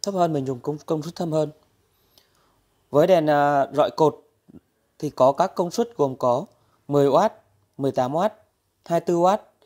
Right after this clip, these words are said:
hai mươi bảy oát, ba mươi sáu oát, năm mươi tư oát và tám mươi mốt oát. Đấy, chiếu rất là cao, ánh sáng này chiếu rất là cao.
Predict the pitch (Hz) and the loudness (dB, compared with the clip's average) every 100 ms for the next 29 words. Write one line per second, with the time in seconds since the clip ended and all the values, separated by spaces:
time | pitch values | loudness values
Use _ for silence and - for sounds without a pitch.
0 | _ 160 147 123 107 160 202 _ _ 156 | _ -4 0 -2 0 0 -2 _ _ 0
1 | 165 160 131 156 202 - _ _ _ _ | 0 2 -2 0 -2 -4 _ _ _ _
2 | _ _ _ 165 170 170 175 160 180 208 | _ _ _ -2 -2 0 0 2 2 0
3 | _ 139 131 127 123 139 175 196 214 202 | _ -2 -2 -2 -4 -2 -2 -4 2 2
4 | 214 - _ _ _ _ _ _ _ - | 2 -4 _ _ _ _ _ _ _ -14
5 | 117 - _ _ _ - 139 160 208 180 | -14 -14 _ _ _ -2 0 2 -2 0
6 | 175 185 165 - _ _ _ _ 123 139 | 2 2 0 -8 _ _ _ _ -4 -2
7 | 143 165 135 139 170 165 - 151 151 | -2 -6 -6 -6 -4 -8 -2 -2 -4